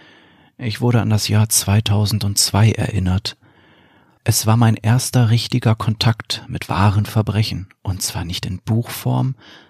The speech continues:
sondern im wahren Leben. Damals erschütterte die Nachricht des Erfurter Amoklaufs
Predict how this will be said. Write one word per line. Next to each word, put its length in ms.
sondern 420
im 220
wahren 400
Leben. 480
Damals 440
erschütterte 580
die 140
Nachricht 640
des 140
Erfurter 680
Amoklaufs 800